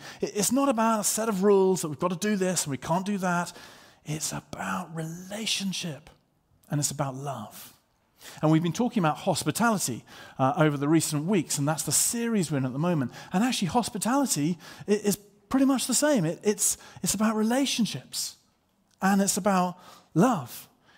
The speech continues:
And so actually, hospitality is just simply the natural overflow of authentic Christianity.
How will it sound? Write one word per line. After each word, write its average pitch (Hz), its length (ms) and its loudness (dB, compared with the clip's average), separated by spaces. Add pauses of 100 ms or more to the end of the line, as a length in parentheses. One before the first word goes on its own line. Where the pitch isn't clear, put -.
(100)
And 180 180 0
so - 140 0
actually, 190 260 0
hospitality 185 1000 0 (260)
is 151 180 0
just 175 160 0
simply 185 480 0
the 147 140 -2
natural 220 960 0
overflow 165 1040 -2 (880)
of 143 300 0
authentic 151 920 -4 (720)
Christianity. - 800 -8